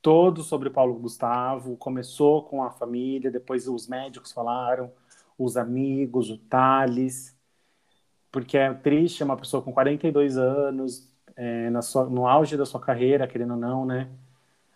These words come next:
Uma pessoa boa, que ajudava vários, vários lugares, ele ajudou e ele não gostava. Ele ajudou a, o Instituto da Irmã Dulce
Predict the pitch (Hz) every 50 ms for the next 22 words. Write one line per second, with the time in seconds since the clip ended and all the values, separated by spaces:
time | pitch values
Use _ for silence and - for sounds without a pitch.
0 | _ _ - 127 - - 123 - - 135 127 117 113 131 131 139 139 135 135 127
1 | 131 - 131 131 131 127 123 131 123 135 135 131 139 123 135 147 156 170 175 175
2 | 175 156 165 - - 123 120 156 170 185 185 185 180 160 151 156 147 139 147 143
3 | 143 139 135 135 135 135 139 123 123 135 120 123 131 135 139 139 139 131 135 131
4 | 139 147 156 151 165 160 - _ - 139 143 151 151 151 147 123 123 123 110 110
5 | _ _ _ _ _ _ _ _ _ _ _ _ _ _ _ - 131 135 139 135
6 | 120 135 135 123 123 143 143 147 147 143 143 - 139 131 131 127 127 123 123 120
7 | - - - - - - _ _ _ _ _ _ - 143 139 - - 135 - 139
8 | 123 135 123 131 127 127 127 127 127 127 127 131 123 117 127 131 143 151 151 151
9 | - - 151 143 135 -